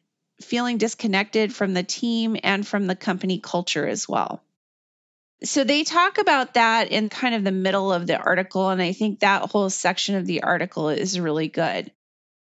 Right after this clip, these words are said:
The designer in me loves the last section of this article, which describes the approaches to designing what the authors call the office of tomorrow. And it sounds like something you'd find at Disneyland.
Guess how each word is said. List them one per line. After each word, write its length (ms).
The 120
designer 560
in 120
me 200
loves 440
the 140
last 380
section 420
of 160
this 220
article, 420
which 300
describes 440
the 180
approaches 500
to 100
designing 480
what 160
the 140
authors 400
call 320
the 140
office 440
of 160
tomorrow. 840
And 120
it 160
sounds 240
like 140
something 340
you'd 220
find 200
at 120
Disneyland. 560